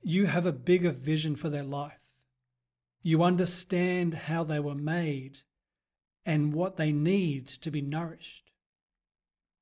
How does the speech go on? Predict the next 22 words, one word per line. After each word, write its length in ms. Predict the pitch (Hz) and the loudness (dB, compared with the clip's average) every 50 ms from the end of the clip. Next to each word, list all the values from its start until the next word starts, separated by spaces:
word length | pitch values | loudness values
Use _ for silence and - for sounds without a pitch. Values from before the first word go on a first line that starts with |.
| _ _ _ _ _ _ _ _ _ _ _ _ _ _ _ _ _ _ _ _ _ - | _ _ _ _ _ _ _ _ _ _ _ _ _ _ _ _ _ _ _ _ _ -2
You 200 | 160 170 190 165 | 2 2 2 4
give 340 | - 190 196 220 208 196 | 6 6 6 6 6 4
them 180 | 175 180 170 156 | 2 2 2 2
the 100 | 147 147 | 2 0
things 280 | 147 - 185 175 165 151 | 2 2 4 4 4 2
that 100 | 160 151 | 0 0
they 140 | 160 156 | 0 0
don't 320 | 147 165 165 165 170 151 131 | 2 2 0 0 -2 -4 -2
want, 400 | 143 151 156 147 147 - - - - - - _ _ _ _ _ _ _ _ _ _ _ _ _ _ _ _ _ - | -2 0 0 -2 -4 -8 -14 -18 -18 -18 -20 _ _ _ _ _ _ _ _ _ _ _ _ _ _ _ _ _ 0
and 120 | 170 170 | 2 4
they 120 | 185 196 | 4 4
scream 480 | 190 - - - - 202 208 233 233 226 | 2 0 -2 -2 0 2 4 4 4 4
and 100 | 226 202 | 4 2
shout 540 | - - - 240 247 226 190 185 - - - | 2 2 2 4 4 4 2 0 -4 -6 -2
because 320 | - 185 175 - 202 190 175 | 0 0 4 4 4 4 6
they 120 | 185 175 | 4 2
think 260 | 175 - - 214 208 | 2 2 2 2 2
that 140 | 180 185 170 | 2 2 2
you 100 | 165 190 | 4 4
don't 180 | 185 190 202 202 | 4 4 4 4
love 240 | 170 185 202 185 | 4 4 2 2
them. 220 | 175 165 139 151 | 0 -4 -4 -6